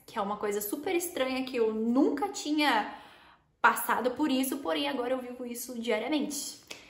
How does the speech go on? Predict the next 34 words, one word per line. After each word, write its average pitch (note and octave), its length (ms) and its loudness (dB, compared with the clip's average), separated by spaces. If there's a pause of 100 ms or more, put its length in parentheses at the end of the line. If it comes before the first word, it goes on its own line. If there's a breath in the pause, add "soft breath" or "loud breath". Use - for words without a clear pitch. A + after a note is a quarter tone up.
(140 loud breath)
É, G#3+ 480 2
dor A#3 160 4
nas C#4 180 0
costas C4 420 2
por A#3+ 200 -4
conta A#3 320 -2
do G#3+ 120 -6
peso A3 360 0
dos G3+ 180 -8
meus F#3+ 220 -4
seios, B3+ 680 -2 (420 soft breath)
e A3+ 960 -4 (220 loud breath)
isso D#4+ 320 0
tudo, B3+ 380 2
até B3+ 200 2
perguntei D4+ 640 2
pra B3+ 140 -4
minha A#3 180 -2
médica G#3+ 480 -6
porque - 280 -8
eu G#3+ 60 0
tava A3 220 -4
sentindo A3 380 -10
tanta A3+ 280 -6
dor, A3 320 2
né? G#3 140 -2
Achei A3 220 -4
estranho. G#3+ 480 -2
Ontem, D4 360 2
inclusive, B3 360 0
tava A#3+ 220 -4
sentindo B3 460 -6
cólica B3 580 0
também, A3+ 680 -10